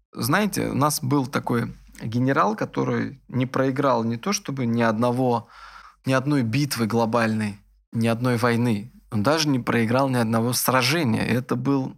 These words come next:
Суворов. И Суворова любимая была фраза "Дисциплина — мать победы". И Суворов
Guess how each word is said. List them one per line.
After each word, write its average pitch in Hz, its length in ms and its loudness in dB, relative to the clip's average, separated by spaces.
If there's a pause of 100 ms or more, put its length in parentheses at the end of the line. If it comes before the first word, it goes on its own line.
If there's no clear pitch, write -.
(160)
Суворов. 147 720 0 (140)
И 127 60 -6
Суворова 135 580 2
любимая 120 420 2
была 123 200 2
фраза 185 420 0
"Дисциплина — 135 840 0 (320)
мать 131 340 2
победы". 135 580 2
И 117 280 2 (100)
Суворов 139 760 2